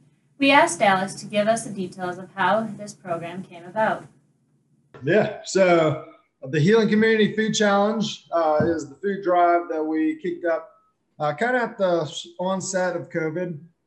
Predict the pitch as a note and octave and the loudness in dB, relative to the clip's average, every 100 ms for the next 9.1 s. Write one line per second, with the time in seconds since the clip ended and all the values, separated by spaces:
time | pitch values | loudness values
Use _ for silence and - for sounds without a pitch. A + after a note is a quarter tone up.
0 | _ - D#3+ D3+ C#3+ C3+ C3 B2 - F3 | _ -4 0 2 0 -4 -8 -12 -4 -2
1 | F3+ F3 F3 D#3+ - - _ _ F3+ F3+ | 0 2 2 0 -4 -10 _ _ -10 -8
2 | F#3+ F3 G#3+ C4 F#3+ G3 G3 G#3 G#3 F#3 | -6 -4 0 0 -2 -4 -4 -4 -4 -4
3 | E3+ F3 F#3 F#3 F#3 F3 E3+ - - _ | -2 -2 -2 -2 -2 -2 -4 -8 -16 _
4 | D#3 D3+ D3 C#3+ F#3 E3+ D#3+ D3+ D3+ D3+ | -6 -6 -6 -8 -6 -6 -6 -4 -4 -2
5 | D3+ C#3 C3+ C#3+ C#3 C3+ B2+ _ _ _ | -4 -6 -8 -8 -6 -10 -16 _ _ _
6 | _ - F3 F3 F3 E3+ E3+ E3 D3+ - | _ -10 -6 -4 -4 0 2 2 -4 -10
7 | E3+ D3+ D#3 D#3 - _ _ E3 D3 F#3+ | -10 -10 -10 -12 -14 _ _ -8 -8 -8
8 | - - - _ _ _ _ C#3+ C#3+ C#3 | -8 -10 -12 _ _ _ _ -6 -6 -6